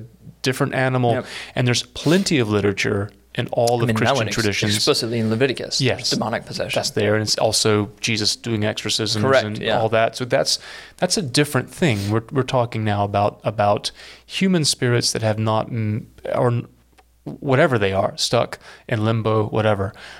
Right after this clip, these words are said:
Speaker 1: Um, and the general sort of feeling is one of ambiguity, of not really sure, honestly.
Speaker 2: Mm-hmm.
Speaker 1: But here's what we know.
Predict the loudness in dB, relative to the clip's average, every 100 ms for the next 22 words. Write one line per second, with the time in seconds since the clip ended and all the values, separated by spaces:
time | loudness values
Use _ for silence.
0 | -12 0 2 2 0 -4 -6 -12 -20 -20
1 | _ _ 0 2 4 2 0 -4 -6 0
2 | 0 2 2 4 4 4 4 2 2 2
3 | 0 -6 -2 2 4 2 2 -2 -4 -10
4 | -4 0 2 2 2 0 -4 -20 -20 _
5 | _ _ _ -2 2 4 4 4 4 2
6 | 4 4 2 0 0 0 0 -2 0 2
7 | 4 4 2 2 2 2 2 4 2 -4
8 | -6 -2 0 0 0 0 -2 -6 -18 -4
9 | 0 2 2 0 0 2 2 2 2 2
10 | 4 4 4 2